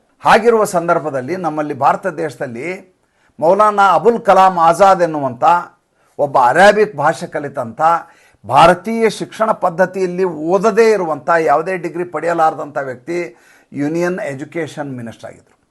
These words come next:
ಭಾರತದ ಕೇಂದ್ರ ಶಿಕ್ಷಣ ಸಚಿವರಾಗಿದ್ರು. ಅವ್ರಿಗಿದ್ದಂಥ ತಾಕತ್ತೇನಪ್ಪ ಅಂತಂದ್ರೆ ಇಸ್ಲಾಂನಲ್ಲಿರುವಂಥ ಕುರಾನ್ ಓದಬಲ್ಲವರಾಗಿದ್ರು, ಅರೇಬಿಕ್ ಭಾಷೆ ಬಲ್ಲವರಾಗಿದ್ರು. ಅವರು ಭಾರತದ ಇತಿಹಾಸವನ್ನು ರಚನೆ ಮಾಡುವಂಥ ಕೆಲಸಗಳನ್ನು ಮಾಡಿಸಿದ್ರು,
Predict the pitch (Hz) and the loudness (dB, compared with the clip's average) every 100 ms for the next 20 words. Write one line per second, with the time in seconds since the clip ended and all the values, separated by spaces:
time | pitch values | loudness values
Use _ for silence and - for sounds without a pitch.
0 | _ _ _ _ _ _ 101 127 165 165 | _ _ _ _ _ _ -2 2 2 2
1 | 160 196 - - 175 175 175 220 - 156 | -4 -6 -6 -10 -8 -6 -6 -6 -12 -16
2 | - 156 202 180 175 196 185 170 156 143 | -10 -10 -6 -4 -2 2 2 0 -4 -8
3 | - _ _ _ _ 127 185 190 180 208 | -10 _ _ _ _ 0 2 2 0 -2
4 | 208 208 202 - _ - 165 180 214 - | 2 2 2 -6 _ 0 0 0 -4 -2
5 | 196 185 - 170 - 165 196 196 143 160 | -2 -2 -2 -4 -2 -6 -4 -6 -6 2
6 | 196 190 175 170 160 151 196 - 165 185 | 2 2 -2 -2 -4 -4 -6 -6 0 4
7 | 214 196 175 170 156 151 139 120 113 147 | 4 4 -2 -2 -4 -2 -2 -4 -8 -6
8 | 220 - _ _ 143 202 226 220 170 160 | -6 -6 _ _ 0 2 2 0 2 0
9 | 202 185 170 160 151 139 127 107 104 _ | 0 -2 -2 -2 -2 -4 -6 -14 -18 _
10 | _ _ - 233 294 269 196 208 214 196 | _ _ 2 4 6 4 6 6 6 0
11 | 170 160 196 208 202 185 180 160 165 170 | -4 0 2 2 0 -2 -2 -4 -6 -10
12 | 160 156 151 147 143 151 143 131 131 156 | -6 -6 -4 -10 -4 -6 -4 -10 -10 -6
13 | 151 147 143 139 139 147 156 156 | -6 -6 -8 -10 -12 -12 -10 -12